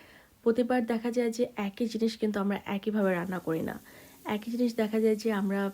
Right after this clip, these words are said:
বিভিন্ন দিনে, বিভিন্ন সময়ে বিভিন্নভাবে রান্না করে থাকি। এদিকে ইলিশ মাছটা ভাজতে ভাজতে পাশে আমি পেঁয়াজও দিয়ে দিয়েছি। আর এইদিকে হচ্ছে আমার সামুদ্রিক মাছটা ভাজা হয়ে গেছে। তার মধ্যে ফ্রাইং প্যানে আর কিছুটা তেল দিয়ে,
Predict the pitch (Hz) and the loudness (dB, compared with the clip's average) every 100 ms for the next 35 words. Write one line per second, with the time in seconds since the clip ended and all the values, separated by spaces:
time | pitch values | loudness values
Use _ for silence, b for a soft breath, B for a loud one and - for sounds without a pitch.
0 | - 214 208 214 214 208 196 185 185 190 | -2 2 4 4 2 0 0 -2 -4 -4
1 | 202 202 202 202 202 - - 226 185 175 | -2 0 0 0 -2 -6 -2 0 2 -2
2 | B B - - 226 226 226 202 175 170 | B B -4 4 6 6 4 4 2 2
3 | 170 170 143 170 185 147 - - - - | -2 -2 0 -2 -2 -6 -8 -12 -16 -20
4 | - - - - - - - - - 277 | -20 -20 -20 -20 -20 -20 -20 -20 -12 -6
5 | 254 285 311 269 254 254 226 254 233 226 | -2 -2 0 -2 -2 -4 -4 -2 -2 -2
6 | 240 247 233 262 240 208 226 220 220 220 | -2 -2 -2 -2 0 0 0 0 0 0
7 | 214 196 202 214 220 220 226 226 226 - | -2 0 0 2 2 4 4 4 0 -6
8 | 381 B B B - 208 208 220 226 254 | -6 B B B -2 0 2 4 4 2
9 | 254 254 254 285 277 214 208 214 208 220 | 0 0 0 0 2 2 0 0 0 0
10 | 220 233 233 226 247 220 214 240 233 233 | 0 2 0 0 -4 -2 0 0 2 2
11 | 226 226 226 302 - - - 220 220 220 | 2 0 -2 -4 -6 -14 -4 -2 2 2
12 | 240 247 202 202 214 214 202 202 - 220 | 2 0 0 0 -2 -2 -2 -4 -4 -4
13 | 220 220 233 226 226 | 2 4 4 2 0